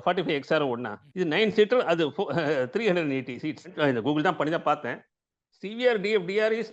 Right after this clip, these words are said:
optional. So, ninety percent of the,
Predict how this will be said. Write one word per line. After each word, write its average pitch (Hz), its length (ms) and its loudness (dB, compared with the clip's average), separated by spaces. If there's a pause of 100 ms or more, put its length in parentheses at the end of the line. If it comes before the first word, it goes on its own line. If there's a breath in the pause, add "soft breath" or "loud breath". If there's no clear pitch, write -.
optional. 160 840 0 (160)
So, 120 140 -6
ninety 180 500 -2
percent 175 280 2
of 165 120 6
the, 147 80 4